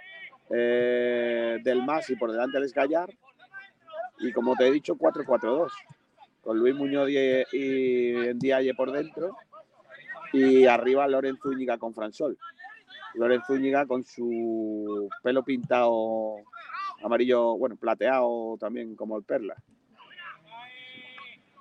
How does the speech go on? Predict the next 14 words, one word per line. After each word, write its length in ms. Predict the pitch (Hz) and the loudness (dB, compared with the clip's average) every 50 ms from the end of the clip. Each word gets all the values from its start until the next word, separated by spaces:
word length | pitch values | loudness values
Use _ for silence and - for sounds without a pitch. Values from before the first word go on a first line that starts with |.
| _ - | _ -8
Una 220 | 98 98 107 113 117 | -2 2 4 4 4
Bustenza 480 | 113 110 - - 123 117 - - 120 | 4 2 2 2 2 2 6 4 6
que 100 | 117 117 | 6 6
despeja 420 | 117 117 110 - 131 123 - 127 123 | 4 4 2 4 2 4 6 6 4
de 100 | 123 117 | 4 4
cabeza. 580 | 123 120 131 147 143 - 139 131 139 165 180 _ _ _ _ _ - - - - - | 2 2 2 2 0 0 0 0 0 -2 -4 _ _ _ _ _ -18 -18 -18 -12 -6
La 60 | 104 | -4
vuelve 240 | 92 101 113 120 123 | -2 0 2 2 2
a 60 | 113 | 0
tener 280 | 113 110 120 117 113 117 | -2 -4 -4 -2 -2 0
ahora 380 | 117 117 120 120 117 113 110 - _ _ _ _ _ _ - - | 2 2 2 2 0 -2 -2 -4 _ _ _ _ _ _ -16 -6
el 340 | - 101 117 120 120 117 113 110 | -4 0 0 0 0 0 -2 -2
conjunto 800 | 113 117 117 117 - 131 135 131 123 - 131 120 117 113 110 _ _ _ _ _ _ _ _ _ _ _ - 831 831 807 - _ _ _ _ _ - _ _ _ _ | -2 -2 -2 -2 0 0 0 0 2 2 2 2 2 0 -2 _ _ _ _ _ _ _ _ _ _ _ -20 -18 -16 -16 -18 _ _ _ _ _ -20 _ _ _ _
suizo. 540 | - 285 226 302 330 320 - - - - | -14 -4 0 2 2 2 2 0 -10 -10